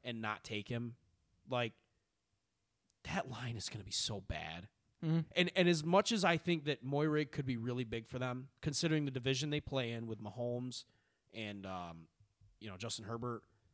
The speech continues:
Speaker 1: secondaries are gonna be huge in the A F C.
Speaker 2: Yeah.
Speaker 1: But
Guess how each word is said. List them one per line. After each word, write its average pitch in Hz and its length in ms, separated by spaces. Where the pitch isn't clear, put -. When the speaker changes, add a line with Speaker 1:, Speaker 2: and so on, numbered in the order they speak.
Speaker 1:
secondaries 156 720
are 135 40
gonna 131 120
be 117 80
huge 139 600
in 131 100
the 131 220
A - 20
F 135 80
C. 143 380
Speaker 2:
Yeah. 131 240
Speaker 1:
But 120 240